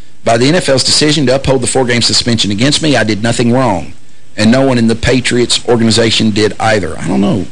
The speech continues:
Tom. I, th-, I think it was pretty well established that the, uh, the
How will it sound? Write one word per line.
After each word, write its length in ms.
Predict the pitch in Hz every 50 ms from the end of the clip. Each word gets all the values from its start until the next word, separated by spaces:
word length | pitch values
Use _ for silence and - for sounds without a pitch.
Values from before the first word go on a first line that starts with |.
| - -
Tom. 340 | - - 98 110 127 127 110
I, 60 | 104
th-, 180 | 104 - - -
I 60 | 110
think 180 | - 127 120 127
it 40 |
was 120 | 120 104 -
pretty 420 | - - - 147 147 123 107 - - - - - - - - -
well 200 | - 131 139 -
established 680 | - - - 160 160 160 147 117 113 110 110 - -
that 180 | 107 107 98 -
the, 280 | 104 107 104 104 107 104
uh, 140 | 101 104 104 101 - - - - - - - - - -
the 300 | 117 113 117 110 104